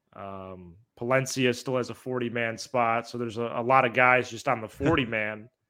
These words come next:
Speaker 1: And then all these, uh, spring invitees. So
Speaker 2: I'd be surprised if Quas didn't make the team.
Speaker 1: Yeah, I would too, but he, he has an option. So he could start in Des Moines.
Speaker 2: And then L-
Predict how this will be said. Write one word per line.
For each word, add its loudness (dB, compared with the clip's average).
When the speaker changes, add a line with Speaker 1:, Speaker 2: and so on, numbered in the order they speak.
Speaker 1:
And -12
then -2
all 2
these, -6
uh, 0
spring 0
invitees. -2
So -4
Speaker 2:
I'd 8
be 0
surprised 4
if -8
Quas 4
didn't -8
make -8
the -16
team. -16
Speaker 1:
Yeah, 12
I 12
would 8
too, 8
but 6
he, 8
he 10
has 12
an 6
option. 8
So -4
he 2
could -4
start 4
in -8
Des -4
Moines. -4
Speaker 2:
And -2
then 2
L- -2